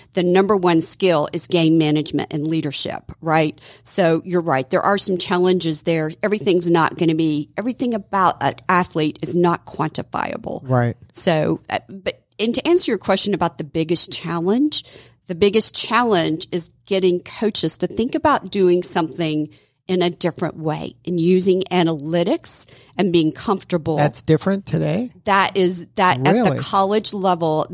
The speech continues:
Speaker 1: that is the biggest
Speaker 2: They're
Speaker 1: challenge.
Speaker 2: still, like, going for gut feel and, you know, I, I can tell 'cause I looked at 'em for a minute.
Speaker 1: Well, I think they look,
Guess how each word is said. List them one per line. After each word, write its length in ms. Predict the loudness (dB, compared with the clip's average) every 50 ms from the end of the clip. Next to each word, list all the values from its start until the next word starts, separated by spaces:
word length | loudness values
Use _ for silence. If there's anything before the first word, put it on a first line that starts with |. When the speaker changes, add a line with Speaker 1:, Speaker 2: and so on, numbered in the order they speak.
| -6 -2
Speaker 1:
that 280 | 0 2 2 2 0 -4
is 140 | -8 -6 -8
the 100 | -8 -6
biggest 420 | -6 -6 -6 -8 -8 -10 -2 2
Speaker 2:
They're 100 | 2 2
Speaker 1:
challenge. 100 | 2 2
Speaker 2:
still, 260 | 2 4 4 4 6
like, 200 | 4 2 0 0
going 320 | 0 0 0 0 0 -4 -6
for 180 | -8 -10 -10
gut 340 | -10 -6 -4 -4 -4 -4 -6
feel 540 | -6 -2 0 2 4 4 2 2 2 0 0
and, 320 | 2 2 0 0 -2 -4 -8 _ _ _ _ _ _ _ _ -4
you 100 | -2 0
know, 100 | 2 2
I, 280 | 0 0 -2 -2 -4
I 40 | -4
can 140 | -4 -6 -8
tell 220 | -2 -2 -2 -2 -2 -2 -2 -2 -2 -2 -4 _ _ _ _
'cause 160 | -4 -2 0
I 100 | 0 0
looked 260 | 0 0 -2 -2 0 -2
at 140 | 0 0
'em 120 | 0 -2 -2
for 140 | -2 -2 -2
a 60 | 0
minute. 400 | 2 2 2 2 0 -2 -6 -10 -16 -20 _ -20 -20 -20 -20 _ _ _ _ -20 -10 -6 -6 -6 -4
Speaker 1:
Well, 340 | -4 -2 0 2 4 4 4 2
I 60 | 0 -2
think 240 | 0 0 0 2
they 120 | 4 4 4
look, 300 | 4 4 2 2 0